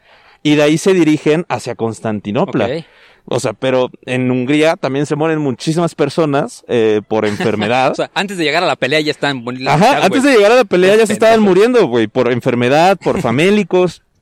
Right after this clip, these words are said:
Speaker 1: por absolutamente todo. Y es cuando llegan a Constantinopla.
Speaker 2: Ok.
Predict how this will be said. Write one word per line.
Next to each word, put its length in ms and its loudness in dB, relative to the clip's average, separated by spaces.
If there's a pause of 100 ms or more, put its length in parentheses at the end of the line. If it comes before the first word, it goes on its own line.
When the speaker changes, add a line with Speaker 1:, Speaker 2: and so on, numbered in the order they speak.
(280)
Speaker 1:
por 80 0
absolutamente 580 0
todo. 260 2
Y 120 -2
es 100 0
cuando 240 0
llegan 320 2
a 80 -2
Constantinopla. 840 -2
Speaker 2:
Ok. 80 -8